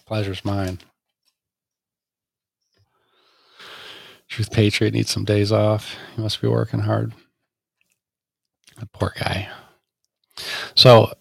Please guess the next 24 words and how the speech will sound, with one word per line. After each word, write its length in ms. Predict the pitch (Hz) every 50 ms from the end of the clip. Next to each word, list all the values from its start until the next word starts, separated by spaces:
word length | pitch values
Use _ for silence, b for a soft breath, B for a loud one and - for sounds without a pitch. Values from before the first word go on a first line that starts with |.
| _ _
uh, 320 | - 120 120 117 113 110 107
for 160 | - - 127
anyone 260 | 123 135 131 127 120
who's 160 | 110 120 113 110
with 200 | 117 113 - -
us 160 | 110 - -
in 60 | 107
chat, 380 | 107 - 117 120 135 139 - - _ _ _ -
listening, 460 | 120 117 - - 139 139 143 143 127 - -
if 140 | 123 107 -
you 60 | 117
have 100 | 117 110
a 60 | 107
prayer 220 | - - 110 107
request, 500 | 110 110 104 117 120 117 113 - - - - _ _ _ _
please 560 | - - 107 104 104 117 120 110 - - - - _ _ _ _ _ _ _ _ _
tag 300 | - - 101 101 110 113
Mary. 380 | 117 110 107 107 117 123 123 - _ _ _ _ _ _ _ _ _ _ _ _ _ _ _ _ _ _ _ _ _ _ _ _ - - - - -
Uh, 160 | 110 98 95
if 80 | 92 -
anyone 260 | 120 120 120 120 117 110
has 180 | 110 107 -
questions 600 | - - 123 123 - - 117 107 101 92 - - -
for 600 | - - - 107 104 104 101 101 101 101 98 98